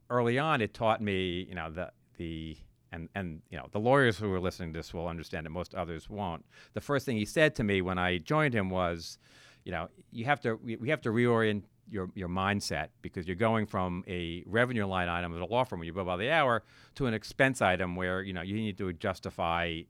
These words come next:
i-, yourself in a whole bunch of different ways, but that doesn't include, you know,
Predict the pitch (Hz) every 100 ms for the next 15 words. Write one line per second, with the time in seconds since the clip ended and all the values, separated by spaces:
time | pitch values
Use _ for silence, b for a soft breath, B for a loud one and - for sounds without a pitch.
0 | - 90 87 - 90 85 80 87 92 80
1 | 76 82 90 123 120 98 87 b b b
2 | 110 98 92 120 120 101 - 104 87 -
3 | 90 78